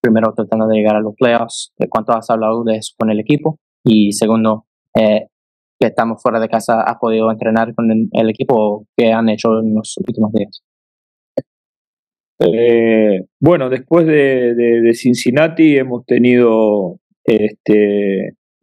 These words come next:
Speaker 2: un entrenamiento en, en, en el hotel, eh, de, pero netamente de recuperación el día de ayer, y recién hoy vamos al campo, pero priorizando también la, la recuperación de los futbolistas.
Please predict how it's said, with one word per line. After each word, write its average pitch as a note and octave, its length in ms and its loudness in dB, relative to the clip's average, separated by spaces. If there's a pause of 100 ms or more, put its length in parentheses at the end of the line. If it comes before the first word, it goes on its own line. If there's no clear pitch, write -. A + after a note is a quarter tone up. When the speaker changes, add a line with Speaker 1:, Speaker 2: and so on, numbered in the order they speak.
(220)
Speaker 2:
un A2+ 160 -2
entrenamiento A2 1300 2
en, G2 540 2
en, G3 280 -4 (200)
en G3 180 2
el G2+ 140 4
hotel, F3 540 0 (400)
eh, G#2 360 2
de, G2 200 0 (480)
pero G2+ 300 2
netamente A#2 560 2
de G#2 140 2
recuperación G#2 920 -2 (200)
el G#2 140 4
día A2 140 4
de G#2 100 0
ayer, B2+ 400 0 (760)
y G#2 80 2
recién G#2+ 440 0
hoy A#2+ 160 4
vamos A2 680 -2 (180)
al G#2 400 0
campo, D#3+ 420 0
pero G#2 520 -2
priorizando A2 600 0
también A2+ 440 2
la, F#2+ 280 0 (420)
la A2+ 200 2
recuperación A2 640 -2
de A2+ 80 0
los G#2+ 120 0
futbolistas. A#2 760 -2